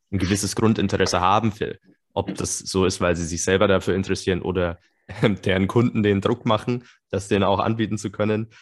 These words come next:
ist mal so dahingestellt. Ähm, aber was, was würdest du sagen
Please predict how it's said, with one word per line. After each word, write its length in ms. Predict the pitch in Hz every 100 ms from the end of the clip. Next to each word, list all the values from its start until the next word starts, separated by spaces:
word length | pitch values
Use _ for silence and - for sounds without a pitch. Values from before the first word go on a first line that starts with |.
| _ _
ist 80 | -
mal 100 | 90
so 120 | 92
dahingestellt. 680 | 95 113 101 - 92 92 - - _ -
Ähm, 560 | 98 95 95 95 98 _ _
aber 180 | 104 104
was, 240 | 101 - 104
was 220 | 104 113
würdest 260 | 123 123
du 40 | 113
sagen 540 | 98 98 110 117 -